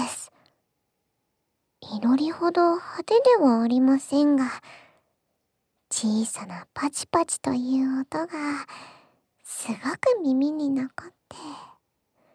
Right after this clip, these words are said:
なんだかずっと聞いていられる気がします。え、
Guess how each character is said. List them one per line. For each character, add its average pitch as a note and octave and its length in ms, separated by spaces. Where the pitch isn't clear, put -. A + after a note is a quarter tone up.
な A#3+ 280
ん B3 100
だ A#3 160
か F3+ 280
ず - 180
っ G#3+ 100
と D4+ 80
聞 D4+ 380
い D#4+ 60
て F4 260
い - 20
ら F4 140
れ F#4 120
る F#4+ 160
気 G#4 200
が G#4+ 100
し - 200
ま A4+ 200
す。 - 220
え、 C#4 140